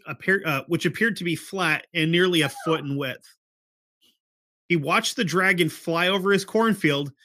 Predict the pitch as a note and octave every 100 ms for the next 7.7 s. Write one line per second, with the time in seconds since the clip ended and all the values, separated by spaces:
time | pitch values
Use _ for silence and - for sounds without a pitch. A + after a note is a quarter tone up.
0 | _ - E3 A3 G3+ F#3 - A3+ G3+ -
1 | D#4+ C4+ F3+ - - G#3+ E3 D#3+ - _
2 | _ _ _ _ D#3 D3+ D#3+ E3+ - A3+
3 | D4 - B3 B3 G3+ G3+ G#3 F#3 F3 D#3+
4 | E3 D#3 F#3+ F#3 E3+ D#3+ D#3+ E3 E3+ D#3+
5 | D3+ C#3 G#3 G3 F#3 D#3 F3 D#3+ F3 F3
6 | E3+ E3 F3 - F3 D#3+ E3+ C3+ - E3+
7 | - - D#3+ C#3+ C3 B2+ G#2